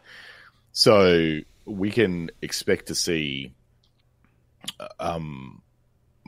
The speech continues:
ho-, hopefully less of these issues coming into Pinball F X when it goes, goes live later in the year, because they've experienced what that looks like and they can look for the things that fail all the time.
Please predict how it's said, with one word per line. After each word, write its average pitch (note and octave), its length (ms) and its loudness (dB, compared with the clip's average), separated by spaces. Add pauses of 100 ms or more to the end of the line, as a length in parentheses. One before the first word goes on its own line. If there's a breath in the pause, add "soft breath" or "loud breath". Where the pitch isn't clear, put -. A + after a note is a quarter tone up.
ho-, - 320 -6
hopefully F#2+ 480 0
less E2+ 440 0
of E2 140 -6
these D#2+ 320 -4
issues D#2+ 400 -6
coming D#2 280 -8
into C#2+ 200 -10
Pinball C#2+ 360 -8
F C2+ 120 -8
X - 180 -6
when D2 100 -10
it - 80 -12
goes, C2+ 440 -6 (240)
goes C#2+ 320 -2
live C#2+ 260 0
later C#2+ 220 -2
in B1+ 80 -10
the C2 80 -12
year, C#2 300 -2 (640 loud breath)
because F#2 400 2
they've E2+ 180 2
experienced E2 680 -2
what - 180 -4
that D2+ 240 -4
looks E2 400 -6
like C#2+ 380 -2
and D#2 120 -10
they C2+ 80 -8
can D#2+ 160 -10
look E2+ 260 -4
for E2 100 -8
the C#2+ 100 -6
things C#2+ 260 -8
that - 120 -16
fail C#2+ 520 -6 (100)
all D#2 160 -6
the C2 80 -12
time. C#2+ 420 -10